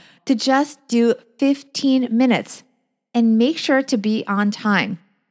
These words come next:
On either end, even if you're the one helping, be respectful of their time so they understand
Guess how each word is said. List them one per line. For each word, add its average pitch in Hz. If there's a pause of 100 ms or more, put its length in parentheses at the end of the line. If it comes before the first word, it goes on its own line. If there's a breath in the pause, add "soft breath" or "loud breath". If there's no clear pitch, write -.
(100)
On 220
either 294
end, 196
even 240
if 294
you're 294
the 285
one 269
helping, 214
be 214
respectful 254
of 202
their 214
time 202 (280 loud breath)
so 240
they 233
understand 214